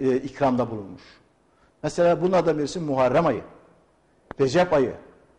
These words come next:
Şaban ayı, Ramazan ayı ve burada beş tane geceler var. Efendim Regaib gecesi, Miraç gecesi, Berat gecesi, Kadir gecesi, Mevlüt Kandil gecesi, efendim Cuma geceleri, e, Kurban Bayram geceleri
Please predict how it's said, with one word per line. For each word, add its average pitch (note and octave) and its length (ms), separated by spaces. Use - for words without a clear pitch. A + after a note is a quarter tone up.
Şaban D3+ 500
ayı, C3 240
Ramazan D3 400
ayı C#3 240
ve D#3 200
burada F#3+ 440
beş D#3+ 180
tane E3 240
geceler D3+ 380
var. D3 200
Efendim C3+ 300
Regaib C#3 400
gecesi, D3 440
Miraç C3 400
gecesi, D#3 580
Berat C3+ 280
gecesi, D3+ 440
Kadir C#3 260
gecesi, D#3+ 520
Mevlüt D3+ 300
Kandil D#3+ 220
gecesi, E3 540
efendim D3 340
Cuma D3 300
geceleri, D#3+ 540
e, C3+ 100
Kurban C#3+ 360
Bayram D#3+ 260
geceleri D#3+ 460